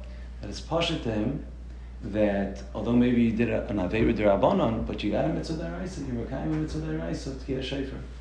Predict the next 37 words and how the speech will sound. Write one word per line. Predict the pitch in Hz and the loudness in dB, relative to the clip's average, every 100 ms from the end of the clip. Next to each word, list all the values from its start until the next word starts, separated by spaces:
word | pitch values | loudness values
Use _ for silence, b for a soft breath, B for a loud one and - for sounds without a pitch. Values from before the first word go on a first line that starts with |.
| - | -12
That's | 131 - | -10 -8
pashut | 117 113 - | -8 -6 -6
to | |
Reb | 104 | -6
Kiva | 104 92 | -6 -6
Eiger. | 90 87 - - - - b b b b b b b b - - | -6 -8 -10 -12 -12 -12 b b b b b b b b -12 -10
The | - | -2
Avnei | 113 107 113 127 170 | 0 2 4 4 4
Nezer | 151 135 123 | 4 4 2
agrees, | 104 98 95 104 - - - | 0 -2 -2 -2 -4 -8 -6
and | 107 | -4
he | 107 | 0
says | 147 147 | 0 0
it's | 127 | -2
stronger. | - 165 175 120 | -2 0 2 0
He | 95 92 | -2 -4
says, | - - - 143 123 - - - - | -2 0 2 2 -2 -4 -8 -2 0
fundamentally, | - 127 123 120 143 98 110 98 104 - - - | 2 2 4 4 2 0 -2 -2 -4 -6 -10 -12
he | - | -8
says | 113 104 | -6 -2
the | 113 | 0
Rabbanan | 107 135 175 165 - | 2 4 4 2 0
create, | - 117 - - | -2 -2 -2 -4
can | 120 117 | -2 -2
create | 113 113 135 | 0 2 2
an | 110 120 | 2 0
Issa | 120 | -2
D'Rabbanan. | 117 104 95 - 90 80 - - B B B B B | 0 4 4 4 0 -2 -8 -12 B B B B B
And | 110 | 0
they | 120 | 4
can | 135 160 | 6 4
even | 202 - | 4 2
create | - 170 175 147 - - | 2 2 4 2 0 -2
a, | |
an | 123 151 | 0 0
Issa | 151 151 | 0 2
D'Rabbanan | 143 131 120 135 135 110 113 | 4 4 6 6 6 4 0